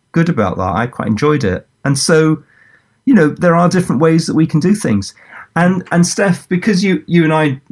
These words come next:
you know, know each other quite well, um, you know, you, you know that one of my other passions actually is, is climate change. And, um, I think what's fascinating about the coronavirus, um, crisis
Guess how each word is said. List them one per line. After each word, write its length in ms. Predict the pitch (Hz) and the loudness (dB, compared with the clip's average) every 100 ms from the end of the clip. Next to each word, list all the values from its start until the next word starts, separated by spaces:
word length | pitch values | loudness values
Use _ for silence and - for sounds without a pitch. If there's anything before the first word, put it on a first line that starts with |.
| 113 | -8
you 100 | - | -2
know, 120 | 160 123 | 2 2
know 140 | 135 | 2
each 160 | 131 139 | 2 0
other 220 | 117 120 | 0 -2
quite 380 | - - 147 107 | -4 -4 -2 0
well, 460 | 135 139 123 113 - | 0 2 0 -2 -2
um, 480 | 131 131 135 127 - | 0 2 2 0 -2
you 100 | - | -2
know, 220 | 135 113 | 0 0
you, 280 | 110 135 139 131 | 2 2 0 2
you 120 | 151 | 2
know 200 | 147 139 | 2 2
that 80 | 123 | 0
one 160 | 135 | 0
of 80 | 135 | 0
my 160 | 131 127 | 0 0
other 160 | 127 | -2
passions 500 | - 147 135 135 110 | -4 -4 -4 -2 -2
actually 480 | 117 - - 117 113 | -2 -6 -6 -2 0
is, 260 | 113 110 - | 0 -2 -4
is 280 | 120 120 110 | -4 -2 -2
climate 400 | - 165 156 117 | -2 0 0 -2
change. 540 | - 101 98 101 - | -2 -2 -4 -6 -8
And, 480 | - 123 120 120 110 | -4 0 2 0 0
um, 380 | 127 123 123 - - | 0 2 0 -2 -4
I 100 | 127 | -4
think 400 | 131 175 170 - | 0 0 0 -2
what's 220 | 117 107 | -6 -4
fascinating 680 | 160 156 - 127 113 - 113 | -6 -6 -2 -2 -2 -2 -2
about 280 | 104 110 | -2 -2
the 80 | 117 | -4
coronavirus, 1080 | 113 - 131 127 110 107 110 110 - - - | -6 -2 0 0 0 0 0 -2 -6 -12 -8
um, 360 | 120 110 110 110 | -6 -2 -2 -4
crisis 760 | - 139 151 - 98 95 - | -6 -4 -4 -4 -8 -8 -12